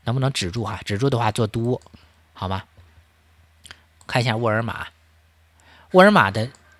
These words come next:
沃尔玛的周线图是不是一种止跌的一种状态？突破回来止跌，对吧？哎，周线图应该做多吧？非常漂亮的多头。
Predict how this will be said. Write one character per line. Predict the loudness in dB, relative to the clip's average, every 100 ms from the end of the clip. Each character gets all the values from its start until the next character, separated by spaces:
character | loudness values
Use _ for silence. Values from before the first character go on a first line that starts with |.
| _ -20 -20 -20 -20 -20 -20 2
沃 | 8
尔 | 8
玛 | 8
的 | 4
周 | 2 2
线 | 4 0
图 | 2 -4 -4 -16 _
是 | 0 2
不 | 4
是 | 2
一 | 2
种 | 0
止 | 0 0
跌 | 2 4
的 | 2
一 |
种 | 0 -4 0
状 | 0 0
态？ | -4 -10 -14 _ _ _ _ _ _ _ -2
突 | 4
破 | 4
回 | 4
来 | 2
止 | 0
跌， | -4 -4 -6 _ _ _ _
对 | -2
吧？ | -2 -4 -20 _ -16
哎， | -14 -14 -14
周 | 0 4
线 | 4
图 | 2 -6 -6
应 | 2
该 | 4
做 | 4
多 | 4 6
吧？ | 6 4 -4 _ _ _ _ _ _ _
非 | 0
常 | 2 2
漂 | 2
亮 | 2 2
的 | 0
多 | -2
头。 | -2